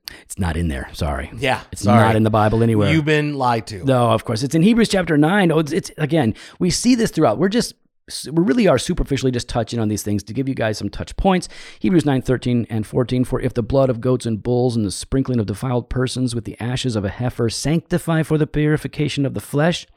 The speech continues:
Speaker 1: how much more will the blood of Christ, who through the eternal Spirit offered himself without blemish to God, purify our conscience from dead works to serve the living God?" One of the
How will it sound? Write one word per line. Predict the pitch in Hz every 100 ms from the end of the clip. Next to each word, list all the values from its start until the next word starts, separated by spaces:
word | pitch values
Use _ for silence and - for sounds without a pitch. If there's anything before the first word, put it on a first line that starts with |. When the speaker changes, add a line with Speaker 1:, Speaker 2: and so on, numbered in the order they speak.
| _ - - - -
Speaker 1:
how | 143
much | 175 160 -
more | 120 107 101 101 - - _
will | -
the | 90
blood | 80 113 127
of | -
Christ, | - 95 71 - - _
who | - 113
through | 98 - 147 147 143
the | 131 127 - 107
eternal | 98 - - 160 170 147
Spirit | - - - 170 175 80 - _ _ _ -
offered | 110 104
himself | 98 101 98
without | 98 87
blemish | 101 98 -
to | 92
God, | 101 120 127 - _ -
purify | 214 160 151
our | 143
conscience | - 123 120 120 120 -
from | - 101 92
dead | 104 104
works | 90 95 - -
to | -
serve | - 92
the | 87
living | 87 90
God?" | 80 78
One | 127 147 196 190 180
of | 135 123
the | 110